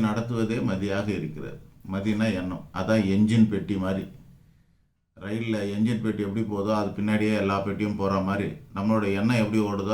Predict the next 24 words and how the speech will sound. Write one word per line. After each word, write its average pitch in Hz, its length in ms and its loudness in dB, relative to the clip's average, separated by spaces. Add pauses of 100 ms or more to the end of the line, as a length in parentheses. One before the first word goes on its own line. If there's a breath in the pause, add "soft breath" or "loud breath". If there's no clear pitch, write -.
அதுக்கேத்த 95 440 -2
மாதிரியே 98 240 -2
நம்மளோட 92 260 -2 (100)
தலையெழுத்தும் 90 440 -4
பின்னாடி 87 300 -4
வந்துகிட்டு 82 300 -4
இருக்கும். - 200 -18 (1200 soft breath)
அது 107 180 -4
மாதிரி 117 260 2
தான். - 140 -10 (1000)
அதனால 123 340 2
தான் 139 140 0
பெரியவங்க 131 400 2
ஜாதகம் 127 340 4
போல 123 120 4 (120)
வாழ்க்கைன்னு 113 400 2
சொல்லாம 107 360 4 (120)
எண்ணம் 113 240 2
போல 113 100 4 (100)
வாழ்க்கைன்னு 95 440 0
சொல்றாங்க. 76 320 -6 (880 loud breath)
So, 139 80 2 (100)
ரெண்டு 120 240 4
விதமா 127 320 4